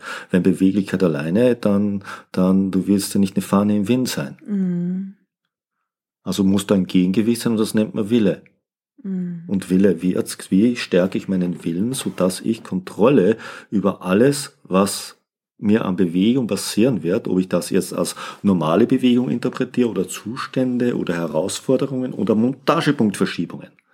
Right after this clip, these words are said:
Speaker 1: dass ich mit ihnen umgehen kann.
Speaker 2: Mhm.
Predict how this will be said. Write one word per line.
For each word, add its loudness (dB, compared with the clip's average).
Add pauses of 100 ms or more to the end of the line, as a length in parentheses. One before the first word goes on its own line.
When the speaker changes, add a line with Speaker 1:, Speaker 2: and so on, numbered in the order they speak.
(800)
Speaker 1:
dass -4
ich 0 (640)
mit -2
ihnen 0
umgehen 4
kann. -8 (1900)
Speaker 2:
Mhm. -8